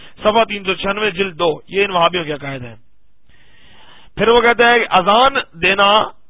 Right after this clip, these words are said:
بلا وضو، وضو کے بغیر اذان دینا جائز ہے، معاذ اللہ۔ فتاوی فقہ محمدیہ صفحہ ستانوے اور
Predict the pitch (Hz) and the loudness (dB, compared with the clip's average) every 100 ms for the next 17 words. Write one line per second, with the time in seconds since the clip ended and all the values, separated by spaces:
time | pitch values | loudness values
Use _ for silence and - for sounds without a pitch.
0 | - 147 226 240 196 180 175 226 233 - | -8 -2 2 2 2 0 -4 -2 -4 -8
1 | 170 208 233 220 196 185 202 208 170 170 | -10 -8 -6 -2 0 2 2 2 0 0
2 | 190 180 180 190 170 131 175 196 160 165 | 0 0 -2 0 -2 2 2 2 0 -2
3 | 139 - 156 156 147 147 143 - - - | -2 -4 -4 -2 -2 -2 -2 -4 -20 -12
4 | - 170 208 233 240 - - - 196 214 | -6 0 4 4 2 0 -10 -14 -2 -2
5 | 196 - 214 226 240 202 - - 196 202 | -2 -8 -8 -2 2 2 0 -6 -6 -4
6 | 170 - 220 233 226 - - 185 | -6 -2 -2 2 0 -2 -4 -2